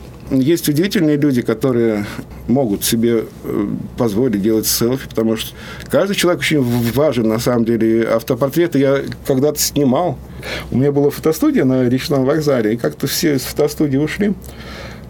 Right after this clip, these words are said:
Я поставил камеру там на, на таймер, разделся <laughs> и, и делал себе селфи.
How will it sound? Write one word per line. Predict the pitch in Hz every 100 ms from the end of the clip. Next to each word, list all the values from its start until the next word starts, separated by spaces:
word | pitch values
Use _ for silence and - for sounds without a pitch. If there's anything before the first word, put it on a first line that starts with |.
| - - -
Я | 135 151
поставил | 127 127 120 143 113 - - -
камеру | 180 175 147
там | 135 123 117
на, | 139 - 135
на | 127 120 113 139
таймер, | 139 147 135 120 120 -
разделся | 131 135 123 131 180 214 - -
<laughs> | - 175
и, | 156 - 247 -
и | - -
делал | 147 160 156 151
себе | - 131 139 143
селфи. | - 135 131 -